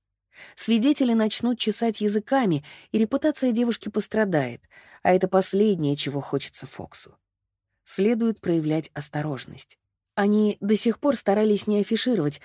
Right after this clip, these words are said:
что Ханна остановилась у него. Их совместный уход из оживленного заведения, да еще в субботний вечер,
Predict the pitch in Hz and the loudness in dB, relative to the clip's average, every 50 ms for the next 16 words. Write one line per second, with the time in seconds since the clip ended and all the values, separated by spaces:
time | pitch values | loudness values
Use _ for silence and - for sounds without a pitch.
0 | - - _ - - - 170 156 - - 226 254 240 214 180 160 - 156 - - | -20 -18 _ -4 0 0 0 0 0 0 0 2 2 2 0 0 -2 -4 -6 -4
1 | - 170 170 165 165 180 190 180 - - 190 196 202 190 165 127 - - _ _ | -2 -2 0 0 2 2 2 2 0 0 0 0 0 -2 -4 -6 -10 -12 _ _
2 | _ _ _ _ _ - - - - - _ - 226 208 - - 220 208 196 196 | _ _ _ _ _ -20 -20 -20 -20 -16 _ -4 -2 -2 0 0 2 2 2 2
3 | 208 220 226 214 - - 190 180 - - 170 160 - - 196 190 180 - 151 151 | 2 2 2 2 0 0 -2 -4 -2 -4 -8 -8 -4 0 0 0 2 0 -2 -2
4 | 151 151 160 147 156 180 180 165 156 143 139 135 139 135 143 143 156 208 247 240 | -2 -2 0 0 2 2 2 2 2 0 0 0 -2 -2 -2 0 0 2 2 4
5 | 190 156 135 123 120 - - - - - - 175 180 185 - 208 180 - - 185 | 2 2 2 0 -4 -8 -16 -20 -14 -6 2 4 4 4 4 2 0 0 -2 -2
6 | 175 180 185 175 147 147 147 151 151 202 254 277 226 - 165 143 - | 0 2 2 2 2 2 0 0 2 2 2 2 0 0 -4 -4 -6